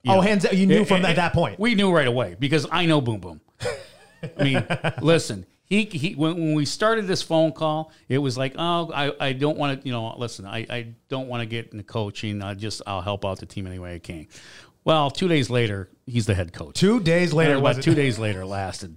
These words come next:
Speaker 1: you know, bef-, bef-, before this, "Oh, I just wanna help out. Well, I'm gonna be the coach."
Speaker 2: I gotcha.
Speaker 1: And,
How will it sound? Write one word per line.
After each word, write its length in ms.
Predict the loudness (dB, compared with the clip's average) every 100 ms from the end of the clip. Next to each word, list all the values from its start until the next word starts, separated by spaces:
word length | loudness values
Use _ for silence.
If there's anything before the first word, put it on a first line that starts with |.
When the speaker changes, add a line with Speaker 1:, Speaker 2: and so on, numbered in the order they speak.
| -4
Speaker 1:
you 120 | 0
know, 120 | 0
bef-, 220 | -2 -8
bef-, 240 | -6 -6 -4
before 380 | -4 0 2 2
this, 200 | 0 -2
"Oh, 340 | 0 2 4
I 220 | 4 2 0
just 160 | -2
wanna 160 | 0 2
help 180 | 0 0
out. 240 | -2 -2
Well, 240 | -4 -4
I'm 140 | -4 -8
gonna 100 | -12
be 60 | -14
the 120 | -14
coach." 200 | -14 -14 -4
Speaker 2:
I 100 | 0
gotcha. 280 | 0 -2 -2
Speaker 1:
And, 240 | 0 2